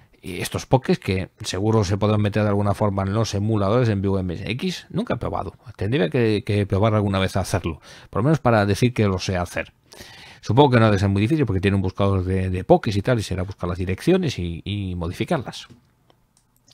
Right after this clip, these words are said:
Bueno, nos vuelve a decir, Avengers la segunda parte de este conocido programa, o sea, del The Way of the Tiger. El objetivo de Avengers es vengar, para eso, por eso somos Avenger, vengador,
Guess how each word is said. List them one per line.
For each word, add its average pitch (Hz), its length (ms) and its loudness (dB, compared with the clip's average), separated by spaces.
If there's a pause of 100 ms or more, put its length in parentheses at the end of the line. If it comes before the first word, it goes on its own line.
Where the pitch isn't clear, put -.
Bueno, 107 240 -2
nos 95 140 -10
vuelve 95 180 0
a - 20 0
decir, 90 220 0
Avengers 95 360 -2
la 95 100 -2
segunda 95 300 -2
parte 113 360 2
de 98 60 2
este 95 180 -2
conocido 92 320 -2
programa, 117 300 0
o 110 60 0
sea, 95 120 -2
del 90 200 -2
The 87 40 -4
Way 98 240 0
of 92 180 -4
the 90 100 -8
Tiger. 127 380 0 (1200)
El 113 100 2
objetivo 98 300 2
de 98 60 4
Avengers 120 280 2
es 95 60 0
vengar, 104 540 2
para 82 120 -8
eso, 85 180 -8
por 87 180 -10
eso 87 160 -6
somos 90 340 -2
Avenger, 101 400 0
vengador, 92 540 -2